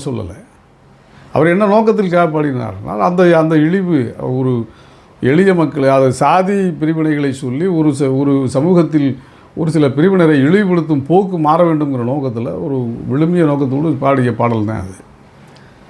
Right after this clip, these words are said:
அதை நீங்க அ-, அந்த பாரதியாரை கொண்டாடுகிற இவர்கள், பாரதியாரை வந்து அப்படி இப்படின்னு வெவ்வேறு விதத்துல கொண்டாடுறாங்க அவங்க.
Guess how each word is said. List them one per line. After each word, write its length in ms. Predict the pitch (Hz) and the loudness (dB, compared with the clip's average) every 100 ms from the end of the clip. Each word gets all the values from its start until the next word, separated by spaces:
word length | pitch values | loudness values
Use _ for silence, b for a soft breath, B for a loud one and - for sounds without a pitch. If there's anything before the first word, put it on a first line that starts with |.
| B B - - - | B B -20 -10 -2
அதை 260 | 135 190 | 2 2
நீங்க 320 | 180 185 185 165 | 2 2 2 4
அ-, 200 | 170 175 | 2 2
அந்த 360 | 165 190 185 | 0 0 0
பாரதியாரை 720 | 170 139 165 202 208 202 196 | 0 2 2 2 4 4 2
கொண்டாடுகிற 560 | 185 175 180 170 165 156 | -2 0 2 2 2 0
இவர்கள், 400 | 123 147 143 156 | 0 0 0 0
பாரதியாரை 480 | 151 160 160 156 165 | 0 0 2 2 0
வந்து 200 | 156 180 | -2 -2
அப்படி 260 | 160 165 | -2 -2
இப்படின்னு 300 | 165 160 175 | -4 -4 -6
வெவ்வேறு 360 | 170 131 165 175 | -6 -2 2 2
விதத்துல 400 | 175 180 185 202 | 2 0 0 0
கொண்டாடுறாங்க 600 | 180 156 160 147 135 110 | 2 2 2 2 0 -2
அவங்க. 380 | 101 92 98 | -6 -8 -10